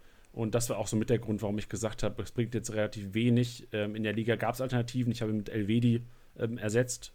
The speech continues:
was im Endeffekt dann auch gar nicht so schlecht war von den Punkten her. Ähm, ist jetzt kein Hochkaräter, aber ich habe mir gedacht, okay, lieber die konstante achtzig bis hundert Punkte, als jetzt den Gamble durchgängig zu haben für die nächsten Wochen und den Gamble zu haben, auch wenn er spielen sollte,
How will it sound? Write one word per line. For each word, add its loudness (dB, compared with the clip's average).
was -4
im -6
Endeffekt -6
dann -10
auch -8
gar -6
nicht -6
so -10
schlecht -2
war 6
von 0
den 0
Punkten 0
her. 2
Ähm, -2
ist -4
jetzt -4
kein 0
Hochkaräter, 4
aber 0
ich -4
habe -4
mir -4
gedacht, -4
okay, -2
lieber 2
die -6
konstante 2
achtzig -4
bis -2
hundert 4
Punkte, 4
als -2
jetzt -2
den -2
Gamble 2
durchgängig 2
zu -4
haben 2
für -4
die 2
nächsten -2
Wochen 0
und -2
den -2
Gamble 4
zu -2
haben, 0
auch -6
wenn 0
er -2
spielen 0
sollte, 2